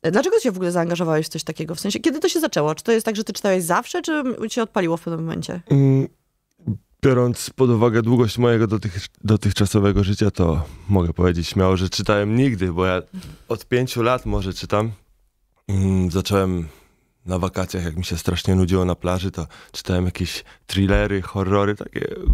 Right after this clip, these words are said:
Speaker 2: głupoty, e, ale jakby przez to wyrobiłem sobie nawyk, nawyk czytania i, i wtedy rozkręciłem się w temacie. Mm, a jeśli chodzi o tą kampanię, to po prostu dostałem zaproszenie.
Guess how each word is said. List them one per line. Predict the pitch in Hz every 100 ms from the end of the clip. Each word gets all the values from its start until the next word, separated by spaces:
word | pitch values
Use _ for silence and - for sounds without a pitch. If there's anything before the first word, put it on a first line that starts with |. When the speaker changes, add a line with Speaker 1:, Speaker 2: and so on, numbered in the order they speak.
| -
Speaker 2:
głupoty, | - 104 107 98 95 107 107 - - - - _ -
e, | 92 87
ale | 90 98
jakby | 101 101 104
przez | - 104
to | -
wyrobiłem | 101 104 101 107
sobie | 92 98 101
nawyk, | 104 85 87 - -
nawyk | 90 87 85
czytania | - 82 92 113 110
i, | 104 104 98 -
i | - 90 92 87
wtedy | - 98 95 92 - - - - _
rozkręciłem | 92 95 - 104 - 87
się | 78 90
w |
temacie. | - 85 85 - 107 113 - - - _
Mm, | 95 92 90 90 82
a | -
jeśli | 87 101
chodzi | 101 92
o | 98
tą | 101
kampanię, | - 95 98 107 127
to |
po | 135
prostu | 147 143 -
dostałem | - 120 117 113 113 113 - -
zaproszenie. | 117 110 - 107 - 95 98